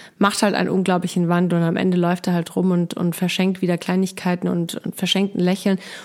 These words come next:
und bekommt für sich so einfach auch wieder mehr Hoffnung. Und diese Hoffnung wünsche ich dir jetzt, die gebe ich dir jetzt hier so ein bisschen virtuell durch dieses Mikrofon mit.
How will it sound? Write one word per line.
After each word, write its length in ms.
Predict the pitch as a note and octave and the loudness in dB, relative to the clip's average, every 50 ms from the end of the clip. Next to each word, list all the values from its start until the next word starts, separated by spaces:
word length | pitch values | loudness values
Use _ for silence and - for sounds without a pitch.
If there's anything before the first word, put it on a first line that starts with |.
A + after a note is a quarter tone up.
| - - | -14 -6
und 160 | - - A3+ | 0 2 2
bekommt 420 | G#3 G#3+ G3+ - - A#3+ C#4 C#4+ | 2 2 0 2 2 2 2 2
für 160 | C#4 - - G#3+ | 0 0 -4 -4
sich 360 | - - A3 A#3+ A3+ - - - _ _ _ _ - - - - | 0 0 0 -2 -2 -6 -16 -20 _ _ _ _ -20 -12 -8 -6
so 280 | F#3 - A#3 B3 A#3 | -2 0 0 0 0
einfach 420 | - - G3 F#3+ F3+ - F3+ - - | 0 0 -2 -2 -2 -2 -4 -4 -2
auch 200 | - F#3 F3+ - | -4 -4 -2 0
wieder 200 | F#3 F3 E3+ E3+ | 0 2 2 2
mehr 180 | E3+ E3 D3+ | 2 2 0
Hoffnung. 460 | D#3 D#3+ D#3+ - - E3+ - - - - - - - - - - - | 0 -2 -2 -2 -4 -4 -2 -4 -6 -8 -10 -20 -20 -20 -18 -8 0
Und 240 | - A3 A3 F3+ - | 2 2 4 6 6
diese 320 | C#4 D4+ B3+ C4+ C4+ - | 4 6 6 4 2 4
Hoffnung 480 | A#3+ C4+ C#4+ - - C4+ C4 B3+ A3 G3 | 4 2 2 4 2 2 4 4 4 4
wünsche 240 | A3 C#4 C#4 - B3+ | 4 4 4 2 0
ich 140 | - - | 0 2
dir 140 | - A3 A3 | 4 4 4
jetzt, 280 | B3 B3 B3+ B3 B3 - | 4 4 2 0 2 0
die 80 | A3+ | 0
gebe 200 | F#3 G#3+ A3 G#3 | 4 4 4 4
ich 120 | G3+ - - | 2 0 2
dir 160 | - A#3+ C#4 | 2 4 4
jetzt 200 | C4+ A#3+ A3+ - | 4 2 2 0
hier 240 | - - A#3+ A#3+ A3+ | 0 2 4 4 4
so 80 | G#3 | 4
ein 60 | G#3+ G#3+ | 4 4
bisschen 400 | F#3+ A3+ A3+ - A3 G3+ F3 E3+ | 4 2 2 2 2 2 4 4
virtuell 540 | G#3+ C4+ D4+ - - - - A3 A#3 A#3+ | 4 4 4 2 0 2 4 4 4 4
durch 280 | G#3 G3+ A3+ C#4+ D4+ - | 4 4 4 2 2 2
dieses 240 | - A3+ A3+ - - | 2 2 2 4 4
Mikrofon 680 | B3 C4+ C#4+ C#4+ - - A3+ - - A3+ A3 G#3 G#3 | 4 4 4 2 2 2 2 2 4 4 4 6 6
mit. 300 | G#3 G#3+ B3+ E4+ - - | 6 4 4 2 0 -4